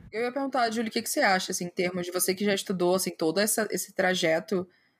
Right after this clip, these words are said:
da primeira publicação até agora e vendo essas mudanças que têm acontecido no, desde dois mil e dezessete, enfim, é, como que você tá vendo essa evolução da,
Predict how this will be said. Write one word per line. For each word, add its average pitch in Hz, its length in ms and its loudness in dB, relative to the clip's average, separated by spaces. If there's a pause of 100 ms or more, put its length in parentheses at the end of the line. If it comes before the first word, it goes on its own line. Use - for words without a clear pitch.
(120)
da 170 140 -2
primeira 180 360 0
publicação 190 680 0
até 180 200 2
agora 175 360 4
e 175 60 4
vendo 185 240 2
essas 220 180 2
mudanças 196 420 2
que - 120 -8
têm 190 160 2
acontecido 202 680 2
no, 165 320 0
desde 170 200 2
dois 175 120 2
mil 170 100 -4
e - 20 -8
dezessete, 170 720 0
enfim, 170 440 0
é, 160 560 4
como 226 260 4
que - 80 -2
você 302 100 2
tá 269 160 4
vendo 196 400 4
essa 180 200 4
evolução 180 680 4
da, 170 300 4